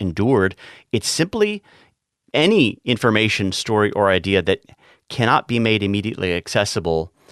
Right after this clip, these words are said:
has to be jettisoned, because contentment, he says, not growth of the learner, is paramount. Contentment, not growth. And I think that's the missing piece that a lot of folks who are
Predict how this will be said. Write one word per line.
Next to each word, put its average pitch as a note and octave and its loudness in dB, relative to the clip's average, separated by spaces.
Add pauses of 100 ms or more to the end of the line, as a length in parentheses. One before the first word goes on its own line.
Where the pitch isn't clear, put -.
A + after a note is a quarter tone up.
(280)
has A2+ -2
to - -10
be F#2+ -2
jettisoned, E2+ -2 (300)
because A#2+ 0
contentment, - 0
he F2 -6
says, - -8 (600)
not G2 -2
growth A2+ 2 (120)
of F#2+ -2
the G2 2
learner, G2+ -2 (380)
is F#2+ -2
paramount. F2+ -4
Contentment, C3 -2
not G#2 -4
growth. - -4 (560)
And C3 4
I C#3 2
think G4 2
that's A#3 2
the F#3 4
missing E3+ 2
piece C#3+ -2 (340)
that B2 2
a A#2+ 4
lot B2+ 4
of - -4 (120)
folks - 2
who A#2+ -2
are A2 2